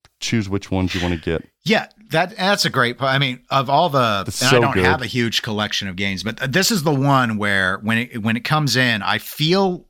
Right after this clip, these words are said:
Speaker 2: like I have the most path choice.
Speaker 1: Yeah,
Speaker 2: Uh,
Speaker 1: absolutely.
Speaker 2: you know, compared to, 'cause my, the other ones that would be the most pathy would be Star Trek, which, okay, which of these, like, six different mission level ones do I wanna start with? Which is
Speaker 1: Mm-hmm.
Speaker 2: a good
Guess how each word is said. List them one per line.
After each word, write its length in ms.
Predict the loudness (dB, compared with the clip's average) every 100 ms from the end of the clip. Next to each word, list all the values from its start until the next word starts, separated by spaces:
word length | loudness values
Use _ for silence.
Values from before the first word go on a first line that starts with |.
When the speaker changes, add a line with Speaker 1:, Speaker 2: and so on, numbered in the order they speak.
| -2
Speaker 2:
like 240 | 0 2
I 140 | 0
have 320 | 0 0 -2 -2
the 100 | 0
most 320 | 0 0 -2
path 380 | -2 -2 -2 -8
choice. 400 | -10 -8 -4 -2
Speaker 1:
Yeah, 300 | -2 -4 -10
Speaker 2:
Uh, 40 | _ -12
Speaker 1:
absolutely. 640 | -10 -4 -2 0 0 0
Speaker 2:
you 60 | 0
know, 40 | 0
compared 400 | 0 2 0 0
to, 200 | -2 0
'cause 200 | 0 0
my, 160 | 2 2
the 120 | 2
other 240 | 4 2
ones 240 | 2 2 2
that 120 | -2
would 160 | -2 0
be 260 | 0 2
the 140 | 0 0
most 300 | 0 -2 -2
pathy 460 | 0 0 -2 -8
would 140 | -6 -4
be 300 | -4 -4 -8 -20 _ -8
Star 340 | -2 0 0
Trek, 400 | 0 -2 -4 -4
which, 180 | -4 -4 -2
okay, 260 | -2 -2 -2
which 280 | -2 -2 -2
of 120 | 0
these, 460 | 0 2 0 -4 -8 -12
like, 160 | -12 -12 _ _
six 640 | -4 0 0 0 0 0 -2 -10 _ -6
different 320 | -2 0 0
mission 460 | 2 2 2 0 0
level 340 | 0 0 0
ones 280 | 0 0 0
do 60 |
I 60 | -4
wanna 160 | -4 -2
start 300 | -2 -2 -2
with? 140 | -4
Which 180 | 0 0
is 80 | 2
Speaker 1:
Mm-hmm. 60 |
Speaker 2:
a 40 | 2
good 240 | 0 -2